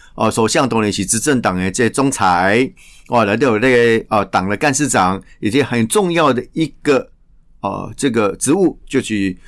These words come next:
这个政-，政调会的这个会长，哦，会长。哦，所以这会当讲是因三大巨头啦，吼，三大巨头。那这边来到台湾，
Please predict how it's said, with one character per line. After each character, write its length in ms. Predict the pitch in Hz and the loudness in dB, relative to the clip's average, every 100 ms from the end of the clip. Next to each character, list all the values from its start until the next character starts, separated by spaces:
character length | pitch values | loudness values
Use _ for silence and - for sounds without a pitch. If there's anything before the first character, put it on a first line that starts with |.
| - - | -20 -6
这 140 | 147 | -2
个 140 | 120 110 | 0 0
政-， 500 | - 190 135 110 98 - - - - - - | 0 0 2 0 -2 -14 -20 -20 -20 -20 -6
政 240 | - 170 135 | 0 0 2
调 220 | 165 131 | 2 2
会 240 | 156 120 - | 2 0 2
的 440 | 107 104 101 98 - | 0 2 0 -4 -8
这 120 | - | -4
个 60 | 113 | 0
会 140 | 104 | 0
长， 180 | 95 135 - - - | 2 0 -2 -20 -8
哦， 180 | 107 92 | -2 0
会 140 | 95 | 0
长。 180 | 101 107 - - - | -2 -4 -4 -18 -10
哦， 100 | 101 | -2
所 120 | 135 | 0
以 80 | 117 | 2
这 220 | 127 120 | 0 0
会 160 | - | 0
当 160 | 110 117 | 0 2
讲 100 | 127 | 0
是 140 | 127 | 0
因 180 | 104 104 | 0 -2
三 540 | - - - - 147 143 | -2 -8 -10 -2 -2 2
大 160 | 131 | 0
巨 220 | 123 151 | 2 0
头 200 | - 95 | 0 0
啦， 140 | 104 92 | 2 2
吼， 180 | 104 98 | 0 0
三 160 | 127 | 0
大 120 | 120 | 0
巨 160 | 117 120 | 0 -2
头。 280 | 92 87 - - - - - | 0 -4 -6 -18 -20 -20 -4
那 360 | 113 117 113 107 | 0 2 0 0
这 120 | 139 | -2
边 120 | 123 101 | 0 0
来 80 | |
到 100 | 110 | -2
台 220 | 127 117 104 | -2 0 2
湾， 360 | 85 90 104 | 2 0 -2